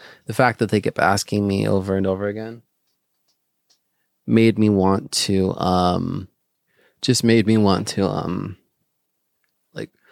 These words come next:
<sighs> just, like, I wanted to help, but at the same time, thinking about doing it, just literally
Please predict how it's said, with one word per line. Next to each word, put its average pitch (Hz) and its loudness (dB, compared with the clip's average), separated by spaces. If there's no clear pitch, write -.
<sighs> 180 2
just, - 0
like, 135 -2
I 123 4
wanted 127 4
to 113 0
help, 113 0
but 104 -2
at 107 -8
the 110 -4
same 110 -2
time, 101 -4
thinking 120 2
about 98 0
doing 104 2
it, 98 -2
just - -6
literally 120 2